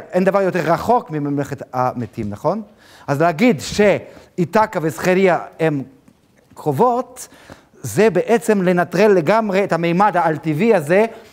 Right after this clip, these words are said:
ש-, אה, מתפקד כתפר בין העולם הנורמלי, פחות או יותר, שבו, אה, מתרחשות הרפתק-, הרפתקאותיו של אודיסס, לבין העולם האוטופי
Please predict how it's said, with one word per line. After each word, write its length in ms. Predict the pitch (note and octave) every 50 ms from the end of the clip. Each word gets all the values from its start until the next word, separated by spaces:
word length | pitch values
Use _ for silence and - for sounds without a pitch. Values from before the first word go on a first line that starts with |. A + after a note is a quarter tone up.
| _ _ _ _ _ _
ש-, 180 | - - - A3 A3+ A#3+ A3+ D#3+ A#2+ - - - - _ _ _ _ - - _ _ _ _ _ _ _ _ _ _ _ _ -
אה, 380 | C3+ C#3 C#3 C#3 C#3 C3+ C#3 C#3
מתפקד 580 | D3 D#3 D#3 G3 F3+ - - - A#3 A#3 A3+ E3+ - - - -
כתפר 1500 | F#3+ F#3+ G3 F#3 D3 - - - - - - - - - - _ _ _ _ - A#3+ C#4 C4+ - - - G#3+ G#3 A#3 B3 B3 G#3+ D#3+ - - -
בין 300 | C3 A2+ G3+ A3+ A#3+ A3
העולם 380 | G3+ F#3 F#3 F#3 G3+ A3 G#3 F#3+
הנורמלי, 800 | F#3 F3 F3 E3 E3 E3 F3 F#3 G3 G#3 G#3 G#3+ A#3+ C4+ C4+ C4+ - - - _ _ _ _ _
פחות 300 | D#3 D3 D#3 E3 E3 E3+
או 60 | D#3+
יותר, 300 | D3 - - F#3 G3+ F#3+
שבו, 540 | - - D#3 C3 C3+ F3 F3+ - E3 - - - - - - - - - _ _ _ -
אה, 140 | D3 D#3 D3+
מתרחשות 680 | C#3+ E3 E3+ - F3+ F3 - F#3 E3+ - A3 G#3+ F#3+ - -
הרפתק-, 520 | D#3 D#3 B2+ F3 E3 D#3+ - - - - E3+
הרפתקאותיו 880 | E3 - - E3+ D#3 C#3+ C3+ E3+ D#3+ - - E3+ D#3+ D3+ - F#3 E3 B2+
של 200 | - D3 C#3 C#3 -
אודיסס, 600 | D3+ C3 B2+ B2+ - - F#3 G#3+ A#3 A3+ - - - - - - - -
לבין 300 | D#3 D#3 D3+ G#3+ A3+ G#3
העולם 540 | F#3 F3 F3 F3 F#3 G#3 A3 A3+ A3+ A3+ G#3 E3 - - - - - _ -
האוטופי 1120 | F#3 G3 - - - D#4 C4+ B3+ - - - C4 C4 A3+ - - - - C#3 A#2+ G2+